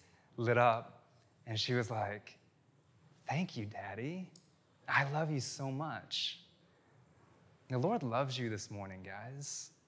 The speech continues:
In your hurt, even if it hurts him, he loves you. He's there with you. In your grief, even when it grieves him, he's there with you. He loves you.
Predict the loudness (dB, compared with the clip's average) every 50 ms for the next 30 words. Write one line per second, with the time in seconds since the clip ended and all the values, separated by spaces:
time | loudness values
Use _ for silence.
0 | -20 -20 -20 _ -20 -20 -20 -20 -20 -20 -20 -20 -20 -20 -20 -20 -20 -20 -20 -20
1 | -20 -20 -20 -20 -20 -20 -20 -20 -20 -20 -12 -2 2 4 6 6 6 6 4 4
2 | 4 4 4 4 2 0 -4 -8 -6 -2 0 2 2 2 0 0 0 0 0 0
3 | -2 -2 -4 -6 -6 -4 -4 -4 -4 -4 -2 -2 -2 -2 -2 -4 -8 -12 -14 -16
4 | -20 -18 -10 -6 -4 -4 0 2 4 4 4 4 0 -2 -4 -10 -18 -20 -20 -20
5 | -20 -20 -20 -20 -20 -18 -8 -2 2 4 4 6 4 4 4 4 4 6 6 4
6 | 2 0 -4 -8 -6 -4 0 0 2 2 2 2 2 0 0 0 2 2 2 2
7 | 2 0 -2 -6 -8 -8 -8 -8 -10 -14 -18 -20 _ _ _ _ _ _ _ _
8 | _ -20 -20 -16 -4 0 2 2 4 6 6 6 8 8 6 6 4 2 0 -6
9 | -8 -8 -10 -10 -8 -6 -4 -2 0 0 2 0 0 -2 -4 -8 -8 -10 -10